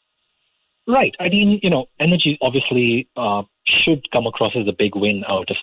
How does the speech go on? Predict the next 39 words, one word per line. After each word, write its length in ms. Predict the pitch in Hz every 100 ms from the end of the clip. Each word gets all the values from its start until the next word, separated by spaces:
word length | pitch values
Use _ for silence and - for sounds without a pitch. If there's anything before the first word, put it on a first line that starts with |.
| -
this. 160 | 92 - _ -
But 160 | 113 -
this 160 | 143 151
is 100 | 135
a 60 | -
sector 400 | 120 - 117 113
that, 200 | 104 - -
uh, 280 | 104 92 - -
I've 240 | 107 127
been 180 | 110 104 _ _ -
quite 260 | 110 98
bullish 300 | - 104 104 101
on 160 | 98
from 180 | - 95
a 80 | 85
while 300 | 95 127 120
ago, 400 | - 85 92 92 _
uh, 140 | 104 98
on 220 | 120 120
the 60 | 117
back 260 | 95 95 - -
of, 220 | 98 92 - - - - _ _ _ _ _ _ _ _ -
I 100 | 139
think 200 | 160 - 135
the 320 | 123 107 123 139
industry, 500 | 156 151 - 147 123
the 120 | 101 131
sector 320 | 113 127 113
as 120 | 101
a 60 | 95
whole 420 | - 139 139 104
has 160 | 104 101
been 300 | 104 104 101
very 540 | 127 143 135 127 127 - _ _ _ -
heavily, 500 | - 127 139 123 110
like, 260 | 95 - - -
under 320 | 123 135 123
capital 540 | - 101 - - 104 107
invested, 840 | 101 90 104 107 - - -